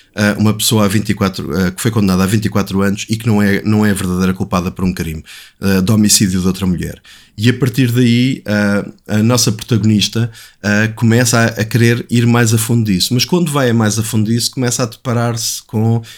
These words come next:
eu não, isto não é spoiler, isto acontece logo no início, começa a deparar-se com algo que foi mal feito com esta investigação toda. O, o Peter Capaldi, e eu não vou spoiler a série, mas o Peter Capaldi é um vilão autêntico. Ahm,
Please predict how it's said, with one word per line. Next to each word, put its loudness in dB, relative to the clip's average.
eu 0
não, 2
isto 0
não 2
é 2
spoiler, 2
isto 0
acontece -4
logo -2
no 0
início, 0
começa -2
a -4
deparar-se -2
com -4
algo 2
que -6
foi 0
mal 2
feito -2
com 0
esta -2
investigação -2
toda. -8
O, 2
o -2
Peter 2
Capaldi, 2
e 2
eu 4
não 4
vou 2
spoiler 2
a 2
série, 4
mas 2
o -2
Peter -2
Capaldi 2
é 6
um 4
vilão 2
autêntico. -2
Ahm, 0